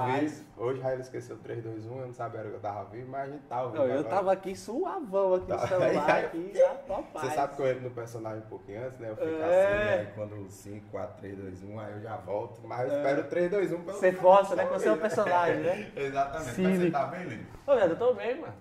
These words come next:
Speaker 2: Tá.
Speaker 1: Eu tô, eu tô repaginado, né?
Speaker 2: Estamos, né?
Speaker 1: Vou,
Speaker 2: A
Speaker 1: vou
Speaker 2: gente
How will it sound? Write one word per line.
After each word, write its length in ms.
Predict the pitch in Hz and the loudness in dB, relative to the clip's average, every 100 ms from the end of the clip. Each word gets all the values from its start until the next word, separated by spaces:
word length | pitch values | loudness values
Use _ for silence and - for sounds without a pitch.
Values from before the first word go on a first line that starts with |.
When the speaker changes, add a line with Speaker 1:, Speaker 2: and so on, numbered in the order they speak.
| - - | -18 -14
Speaker 2:
Tá. 200 | - 160 | -6 -2
Speaker 1:
Eu 120 | 170 | -2
tô, 180 | 165 160 | 0 0
eu 80 | 139 | 0
tô 240 | 143 165 | 0 0
repaginado, 800 | 185 190 214 233 160 123 160 135 | -2 -4 -4 -4 -6 -6 -6 -6
né? 60 | 120 | -8
Speaker 2:
Estamos, 420 | 123 175 180 165 | -6 -4 -4 -6
né? 140 | 156 180 - | -8 -12 -10
Speaker 1:
Vou, 120 | 135 | -8
Speaker 2:
A 80 | 110 | -6
Speaker 1:
vou 280 | 131 151 - | -2 -2 -4
Speaker 2:
gente 180 | - | -10